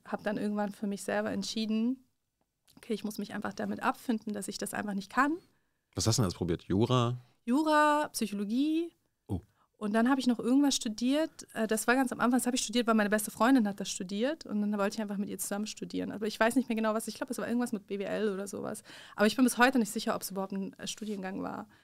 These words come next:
Speaker 1: Das hab ich auch kurz studiert, aber nicht lange. Und ja, so ungefähr, äh, es war ein bisschen chaotisch und anarchisch
Speaker 2: Und die
Speaker 1: und
Speaker 2: Eltern haben immer gemeckert, dass keine Medizin dabei ist oder so?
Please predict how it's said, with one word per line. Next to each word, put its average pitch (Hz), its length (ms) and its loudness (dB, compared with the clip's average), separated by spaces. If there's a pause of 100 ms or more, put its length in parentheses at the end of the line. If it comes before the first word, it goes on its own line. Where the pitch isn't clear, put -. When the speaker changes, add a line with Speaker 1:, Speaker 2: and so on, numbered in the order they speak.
(100)
Speaker 1:
Das - 80 -20
hab 196 60 -2
ich 156 80 -2
auch 190 140 -4
kurz - 180 -8
studiert, - 480 -12
aber 196 160 -6
nicht 202 180 -6
lange. 208 340 -10 (260)
Und - 400 -8 (100)
ja, 196 160 -4
so 196 160 -4
ungefähr, 196 600 -4 (680)
äh, 180 200 0
es 202 120 -4
war 233 60 6
ein 220 40 6
bisschen 196 360 -2 (160)
chaotisch 196 720 0
und 180 600 -6
anarchisch 190 720 -2
Speaker 2:
Und 190 120 -6
die 98 40 2
Speaker 1:
und 92 60 0
Speaker 2:
Eltern 104 180 4
haben 110 120 4
immer 101 140 2
gemeckert, 107 420 2
dass - 340 -4
keine - 200 0
Medizin 101 400 0
dabei 110 220 0
ist - 200 -8
oder 98 100 -2
so? 123 140 -10